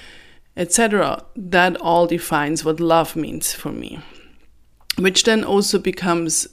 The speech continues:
really interesting to talk to maybe your partner or your family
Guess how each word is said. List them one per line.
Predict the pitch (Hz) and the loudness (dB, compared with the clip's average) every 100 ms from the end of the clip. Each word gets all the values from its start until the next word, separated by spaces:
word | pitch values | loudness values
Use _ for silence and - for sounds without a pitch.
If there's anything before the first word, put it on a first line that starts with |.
| - | -8
really | 190 190 180 | 0 2 2
interesting | - 202 202 196 - - 156 160 156 - - - - - _ _ - | 0 0 2 0 0 0 0 -2 -6 -16 -20 -20 -20 -20 _ _ -6
to | - - 196 190 175 | -4 -2 2 4 2
talk | 175 - 180 175 175 - | -2 -4 -2 -2 -4 -10
to | - 190 160 151 - - - | -4 -2 0 0 -4 -12 -14
maybe | - 156 - | -10 -8 -8
your | - | -12
partner | - 269 - 220 175 - | -2 -2 0 0 0 -2
or | 156 | -4
your | 147 - | -6 -6
family | - 233 226 202 180 160 160 | -6 -2 0 0 -4 -4 -6